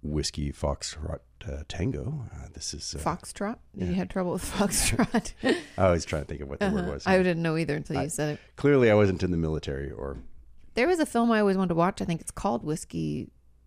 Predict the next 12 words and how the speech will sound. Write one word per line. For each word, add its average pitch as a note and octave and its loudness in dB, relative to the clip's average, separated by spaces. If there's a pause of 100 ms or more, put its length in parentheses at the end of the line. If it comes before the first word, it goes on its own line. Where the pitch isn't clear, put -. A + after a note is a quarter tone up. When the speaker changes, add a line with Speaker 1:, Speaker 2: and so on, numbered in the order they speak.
(180)
Speaker 2:
whatever, - -6
something - -10
Foxtrot, - -10
whatever. - -16 (640)
Speaker 1:
Whiskey G2+ 0
Tango F#2 4
Foxtrot? B2+ 4
Speaker 2:
Tango. C3 -4 (200)
Tango - -6
Speaker 1:
Yeah. - 4
Speaker 2:
Foxtrot. - -6
Speaker 1:
Over? F#2 2